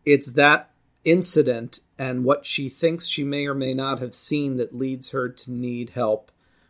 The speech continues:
which Patrick Macnee's character is only too happy to provide because, of course, he's a good guy, right? He's a doctor, he's gonna help her sort out her issues.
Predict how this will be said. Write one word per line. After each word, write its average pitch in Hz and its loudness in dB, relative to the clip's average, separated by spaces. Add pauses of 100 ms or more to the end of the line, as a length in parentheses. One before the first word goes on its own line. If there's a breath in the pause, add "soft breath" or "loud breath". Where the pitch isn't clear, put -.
which - -6
Patrick 127 -2
Macnee's 120 -6
character 117 -2
is 117 -6
only 196 2
too 131 -2
happy 127 0
to 117 -4
provide 135 2
because, 160 -2
of 190 -10
course, 311 -4
he's 220 -4
a 208 -16
good 302 -4
guy, 127 2
right? 131 2
He's 147 -4
a 131 -10
doctor, 165 0
he's 113 -4
gonna 120 -4
help 117 -4
her 120 -2
sort 120 -2
out 123 -2
her 139 0
issues. 117 -4